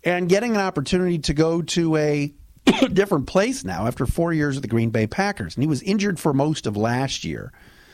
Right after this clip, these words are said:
but it always seemed like he had big games against the Lions. And so I, I like this pickup. I, I, I think this is actually a good signing. It's a one-year flyer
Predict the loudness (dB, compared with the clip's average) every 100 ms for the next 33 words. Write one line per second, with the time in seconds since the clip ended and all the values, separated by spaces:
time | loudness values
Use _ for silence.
0 | -20 -4 0 2 2 0 0 0 2 2
1 | 2 0 2 0 2 2 2 2 0 0
2 | 0 0 2 -2 -4 -10 -20 -20 _ _
3 | _ _ _ -20 -20 _ _ 0 2 0
4 | 0 0 2 0 0 -2 0 0 0 0
5 | -2 -4 -4 -4 -4 -2 -2 -2 -2 -2
6 | -2 -2 -2 -2 0 -2 -2 0 0 -2
7 | -4 -2 -2 0 -4 -2 -2 -2 -4 -12
8 | _ _ _ _ -4 0 2 4 2 0
9 | -2 -2 0 0 0 -2 -4